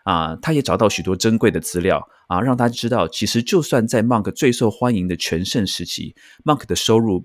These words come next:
并不如大家想象的多，因为大部分的收入都被唱片公司剥削。而在那个时候，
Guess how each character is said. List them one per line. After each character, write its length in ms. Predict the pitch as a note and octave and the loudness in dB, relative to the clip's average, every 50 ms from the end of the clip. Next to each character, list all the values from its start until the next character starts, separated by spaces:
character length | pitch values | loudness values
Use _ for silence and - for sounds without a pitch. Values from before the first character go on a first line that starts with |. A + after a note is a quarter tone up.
| _ | _
并 240 | - D3 C3+ A#2 G#2 | -4 0 0 2 2
不 100 | - C3+ | 2 0
如 200 | A#2+ F#2 E2+ F2 | 0 0 -2 -4
大 160 | - A2+ G2 | -2 -2 -2
家 180 | F2+ - F#2+ F2 | -2 0 -2 -2
想 200 | - - - C#2+ | -2 -4 -6 -6
象 180 | D2 - G2 F2 | -4 -4 -4 -2
的 100 | D#2 D#2+ | -4 -6
多， 320 | - - D#2+ D2+ D#2 D#2+ _ _ _ _ | -4 -4 -4 -4 -6 -10 _ _ _ _
因 120 | - A2 A#2+ | 0 2 4
为 80 | A#2+ | 4
大 200 | A2 - A#2 A2+ | 4 2 -2 -4
部 80 | A2 A2 | -4 -4
分 120 | G#2 - | -2 -2
的 80 | F#2 E2+ | -2 -2
收 200 | E2+ - - F#2+ | -2 0 0 0
入 160 | F#2+ F#2 F2 | 0 0 0
都 100 | E2+ F#2+ | -2 -2
被 160 | - - F2+ | 0 0 -2
唱 240 | F2 - - G2+ F#2 | -2 -2 -4 -4 -4
片 180 | F#2+ - E2+ F2+ | -2 -4 -4 -4
公 160 | - E2 E2 | -4 -4 -6
司 160 | E2+ - - | -6 -6 -8
剥 220 | D#2+ - E2+ D#2+ E2+ | -8 -6 -6 -6 -6
削。 260 | - - D#2 - - _ _ - - - - - | -4 -6 -6 -8 -8 _ _ -20 -20 -18 -12 -6
而 40 | G#2 | -2
在 140 | - B2+ B2 | 0 2 4
那 100 | C3 A#2+ | 4 4
个 80 | G#2+ | 4
时 140 | G2+ - F2+ | 2 0 0
候， 240 | - G2 F2 D#2+ | 2 2 2 2